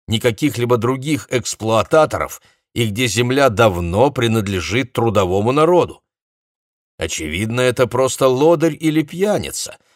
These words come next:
потому что если за десять лет в таких благоприятных условиях крестьянин не сумел нажить пары лошадей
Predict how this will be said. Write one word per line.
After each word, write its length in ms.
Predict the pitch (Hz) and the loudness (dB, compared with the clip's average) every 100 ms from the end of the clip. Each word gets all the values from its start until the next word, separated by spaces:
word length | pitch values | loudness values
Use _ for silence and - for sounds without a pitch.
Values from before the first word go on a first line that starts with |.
| _ _ | _ _
потому 260 | - 101 117 | -4 -2 0
что 180 | - 117 | -2 -4
если 300 | 120 - 117 | -6 -4 -4
за 240 | 82 95 | -2 -4
десять 460 | 104 123 120 110 113 | -2 -6 -4 -6 -4
лет 260 | 131 90 | -2 -2
в 60 | - | -4
таких 400 | 107 95 123 90 | -8 -6 -6 -4
благоприятных 880 | 87 107 107 110 117 131 123 117 104 | -4 -2 -2 -4 0 0 0 -2 -4
условиях 680 | 117 - 131 123 76 - - - - - | -4 -4 0 0 -2 -14 -20 -20 -20 -8
крестьянин 800 | 120 120 - 139 139 123 98 | -6 -6 -6 -2 -2 0 -2
не 80 | 110 | -2
сумел 420 | 117 131 139 123 | -4 -4 -2 0
нажить 420 | 107 110 127 113 - | 0 0 -2 -6 0
пары 300 | 135 127 113 | 2 4 2
лошадей 640 | 113 - 107 123 123 - | 0 -4 -4 -2 -2 -6